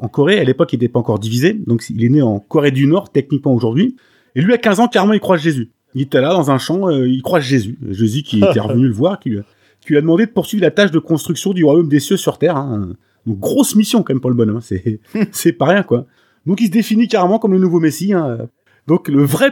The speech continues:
Speaker 1: parent, le seul à pouvoir réellement comprendre et révéler tous les secrets de la Bible. Donc, on est vraiment dans le gros, gros melon religieux, là. <laughs> Mais contrairement à d'autres sectes,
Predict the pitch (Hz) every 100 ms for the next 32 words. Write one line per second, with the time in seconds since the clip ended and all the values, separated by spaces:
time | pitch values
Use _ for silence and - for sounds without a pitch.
0 | - - 180 226 151 - 208 175 - 151
1 | 143 208 190 170 - 214 226 220 165 165
2 | 175 208 - 226 202 180 - 170 - 190
3 | 143 123 147 156 135 139 127 131 165 165
4 | 127 120 110 104 - 214 208 135 196 180
5 | 185 185 180 160 139 123 107 117 156 -
6 | 214 - _ _ 143 226 214 202 220 208
7 | 185 - 233 233